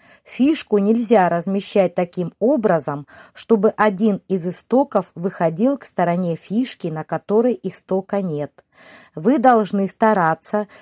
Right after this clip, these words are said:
выкладывать фишки таким образом,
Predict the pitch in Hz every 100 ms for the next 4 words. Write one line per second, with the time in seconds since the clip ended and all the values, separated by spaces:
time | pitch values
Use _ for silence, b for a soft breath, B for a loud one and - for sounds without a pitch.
0 | B 196 226 233 254 262 202 190 185 -
1 | 240 - 170 - 190 - 226 - - 185
2 | 160 180 202 214 277